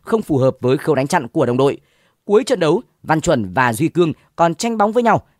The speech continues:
dẫn đến cơ hội nguy hiểm cho đối phương. Những pha xử lý lỗi không phải đến từ những người ít được nhắc tên mà lại là những cầu thủ được ra sân nhiều hoặc đã từng lên đội tuyển quốc gia. Có lẽ để dập tắt được hết những hoài nghi,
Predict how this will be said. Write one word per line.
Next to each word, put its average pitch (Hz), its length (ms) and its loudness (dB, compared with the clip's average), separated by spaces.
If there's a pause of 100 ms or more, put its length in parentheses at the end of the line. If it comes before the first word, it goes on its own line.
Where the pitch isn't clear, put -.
(140)
dẫn 175 140 -4
đến 151 180 0
cơ 175 140 -2
hội 147 140 2
nguy 165 140 0
hiểm 143 240 0
cho 127 180 -2
đối 117 120 0
phương. 160 240 0 (800)
Những 208 260 0
pha 185 220 0
xử 156 140 -4
lý 123 120 -2
lỗi 185 200 2 (160)
không 151 260 -4
phải 120 120 -4
đến 123 160 -2
từ 185 80 -2
những 147 180 -2
người 151 220 0
ít 226 180 -6
được 160 200 -2
nhắc 147 160 -2
tên 156 180 0 (240)
mà 151 180 -2
lại 151 160 0
là 147 80 -2
những 170 180 -2
cầu 151 140 -2
thủ 135 180 -2
được 123 200 -4
ra 120 140 -2
sân 135 180 -2
nhiều 120 240 0 (240)
hoặc 175 160 -2
đã 175 120 -2
từng 170 180 -4
lên 139 180 0
đội 131 140 0
tuyển 131 300 -2
quốc 226 200 0
gia. 139 260 -2 (560)
Có 160 80 0
lẽ 190 200 2 (200)
để 170 160 0
dập 131 160 -4
tắt 208 120 -2
được 139 140 -2
hết 208 160 -2
những 160 200 -4
hoài 135 160 -2
nghi, 139 240 -2